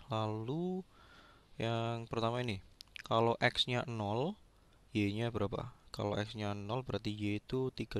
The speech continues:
dua dibagi empat. Tiga dua bagi empat, delapan ya.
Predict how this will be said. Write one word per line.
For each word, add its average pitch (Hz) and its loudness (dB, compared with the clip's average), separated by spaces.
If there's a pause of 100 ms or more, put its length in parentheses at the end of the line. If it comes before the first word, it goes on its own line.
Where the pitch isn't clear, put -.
dua 113 2
dibagi 104 -4
empat. 107 -2 (1200)
Tiga 107 -4
dua 101 -2
bagi 101 -4
empat, 104 -2 (160)
delapan 101 2
ya. 101 0